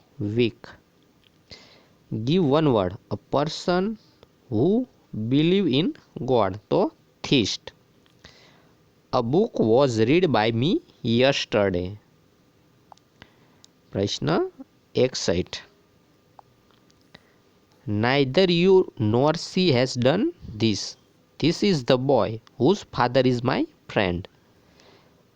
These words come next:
પ્રેઝન્ટનું વિરોધી શબ્દ આપો, એબસન્ટ.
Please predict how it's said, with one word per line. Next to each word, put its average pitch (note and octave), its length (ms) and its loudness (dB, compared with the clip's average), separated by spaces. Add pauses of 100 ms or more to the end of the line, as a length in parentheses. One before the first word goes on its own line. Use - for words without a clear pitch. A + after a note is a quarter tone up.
પ્રેઝન્ટનું D#3+ 600 4
વિરોધી C3+ 300 4
શબ્દ A#2+ 320 -2
આપો, G#2+ 320 -4 (280)
એબસન્ટ. G2+ 580 -2